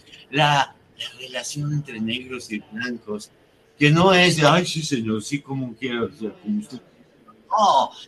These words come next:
es bastante igualadita, ¿verdad? Como luego sucede en el Caribe.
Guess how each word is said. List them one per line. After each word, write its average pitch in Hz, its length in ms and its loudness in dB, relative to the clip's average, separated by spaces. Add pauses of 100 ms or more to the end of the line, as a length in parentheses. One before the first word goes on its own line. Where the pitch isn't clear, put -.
(160)
es 185 200 -4
bastante 170 500 -2
igualadita, 123 880 0
¿verdad? 117 460 -4
Como 107 260 -16
luego 185 380 -8
sucede 123 300 -16
en 123 80 -12
el - 140 -20
Caribe. 147 360 -12